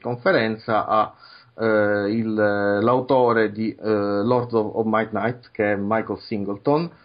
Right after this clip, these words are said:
che è morto un paio di giorni fa.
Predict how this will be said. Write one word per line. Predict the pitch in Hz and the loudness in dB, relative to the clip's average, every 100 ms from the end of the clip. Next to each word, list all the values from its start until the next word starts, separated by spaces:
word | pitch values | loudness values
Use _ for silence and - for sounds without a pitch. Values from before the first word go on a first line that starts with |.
| _ _ | _ _
che | - 131 156 | -2 0 2
è | |
morto | 135 113 110 107 - 107 95 92 95 | 2 0 -2 -4 -8 -6 -4 -4 -6
un | 98 95 | -8 -8
paio | 107 92 | -6 -6
di | 92 | -8
giorni | - - 90 | -14 -16 -16
fa. | - | -18